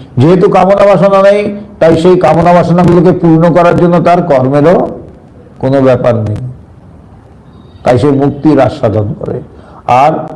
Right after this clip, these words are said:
অজ্ঞানী যেহেতু জানে যে সে অপূর্ণ, তার মধ্যে প্রচুর অভাব, সেই অভাবগুলোকে পূর্ণ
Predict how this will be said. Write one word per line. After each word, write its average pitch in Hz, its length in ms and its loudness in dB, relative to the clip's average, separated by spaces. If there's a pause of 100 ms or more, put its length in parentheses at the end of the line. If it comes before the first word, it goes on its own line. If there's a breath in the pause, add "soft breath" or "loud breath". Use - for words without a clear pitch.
(100)
অজ্ঞানী 143 500 0
যেহেতু 156 300 2
জানে 147 320 0
যে 139 140 -2
সে 180 140 -4
অপূর্ণ, 147 580 0
তার 135 240 0
মধ্যে 131 260 -2
প্রচুর 139 340 0
অভাব, 127 540 0 (240 loud breath)
সেই 156 380 -2
অভাবগুলোকে 185 840 2
পূর্ণ 180 240 2